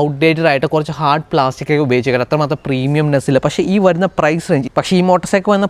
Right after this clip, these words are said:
പ്രൈസ് റേഞ്ച് വെച്ച് നോക്കുമ്പോഴേക്കും ഇത് വലിയ പ്രശ്നമൊന്നുമില്ല. ഇതിൻ്റെ മാസ് സെൻ്റർ കണ്ട, എൻഡ്യൂറൻസിൻ്റെ മാസ് സെൻ്ററൊക്കെ ഉപയോഗിച്ചിരിക്കുന്നത് കൊള്ളാമല്ലേ. പിന്നെ മിറേഴ്സൊക്കെ ആ റെക്ടാങ്കിൾ ടൈപ്പ് ഓഫ്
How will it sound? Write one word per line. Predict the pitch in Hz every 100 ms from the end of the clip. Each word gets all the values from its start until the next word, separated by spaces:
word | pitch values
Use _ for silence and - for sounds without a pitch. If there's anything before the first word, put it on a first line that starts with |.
| -
പ്രൈസ് | 170 190 -
റേഞ്ച് | 233 214
വെച്ച് | 170
നോക്കുമ്പോഴേക്കും | 151 143 135 165 - - -
ഇത് | 131
വലിയ | 127 127 117
പ്രശ്നമൊന്നുമില്ല. | 110 131 123 120 -
ഇതിൻ്റെ | - 139 143
മാസ് | 139 143
സെൻ്റർ | 165 147
കണ്ട, | 131 131
എൻഡ്യൂറൻസിൻ്റെ | 127 135 143 139 135 143 135
മാസ് | 120 117 135
സെൻ്ററൊക്കെ | 127 120 135
ഉപയോഗിച്ചിരിക്കുന്നത് | 117 117 127 113 110 - - - - -
കൊള്ളാമല്ലേ. | 127 117 120 135 120 - -
പിന്നെ | - 156 147
മിറേഴ്സൊക്കെ | 139 151 147 139 135
ആ | 117
റെക്ടാങ്കിൾ | 107 - 135 139 143
ടൈപ്പ് | 135 120
ഓഫ് | 135